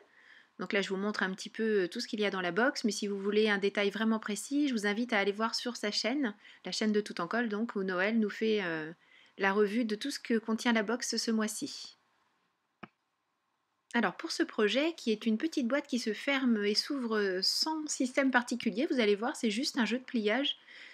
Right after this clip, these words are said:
Euh, j'avais vu ce projet sur une chaîne, euh, anglaise, puis une chaîne américaine, et je l'ai trouvé vraiment sympa. Donc je me suis dit, pour celles qui parlent anglais américain et qui ont suivi, euh, le projet sur ces autres chaînes, eh ben,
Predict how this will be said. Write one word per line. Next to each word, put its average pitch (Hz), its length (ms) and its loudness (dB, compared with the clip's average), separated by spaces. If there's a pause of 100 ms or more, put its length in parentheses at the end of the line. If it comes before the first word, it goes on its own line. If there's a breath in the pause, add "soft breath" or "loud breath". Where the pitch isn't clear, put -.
(260 loud breath)
Euh, 196 360 2
j'avais 226 300 2
vu 285 260 0
ce 277 140 0
projet 269 340 0
sur 247 260 0
une 240 100 4
chaîne, 254 400 4
euh, 208 460 0
anglaise, 220 460 2
puis - 160 0
une 226 60 0
chaîne 240 200 4
américaine, 226 560 0
et - 20 2
je 196 80 -2
l'ai 175 120 -2
trouvé 180 260 -4
vraiment 254 300 -2
sympa. 240 420 0 (460 loud breath)
Donc 208 120 -2
je 220 120 0
me 220 80 4
suis 220 200 -4
dit, 233 220 2
pour 226 160 -4
celles 226 220 2
qui 214 240 -4
parlent 208 240 6
anglais 220 260 2
américain 208 640 -2
et 180 80 -4
qui - 160 -10
ont 175 60 -6
suivi, 196 480 -4
euh, 180 60 4
le 175 100 2
projet 185 360 -2
sur 185 200 -6
ces 175 220 -2
autres 180 200 -8
chaînes, 190 300 -6
eh 143 60 -10
ben, 120 200 -8